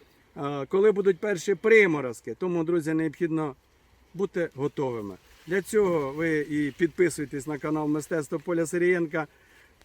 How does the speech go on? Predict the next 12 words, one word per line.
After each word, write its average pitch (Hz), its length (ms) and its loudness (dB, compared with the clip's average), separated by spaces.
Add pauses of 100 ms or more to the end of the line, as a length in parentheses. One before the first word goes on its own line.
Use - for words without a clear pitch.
(140)
щоб 175 240 2 (200)
завжди 170 420 2
отримувати 156 640 0 (480)
превентивну, 190 1000 4 (260)
корисну 175 520 2
інформацію 135 960 -4
і 165 120 2
бути 160 500 -2
готовими 156 720 0 (160)
до 185 340 0 (320)
любих 160 420 2 (320)
несподіванок. 117 800 -4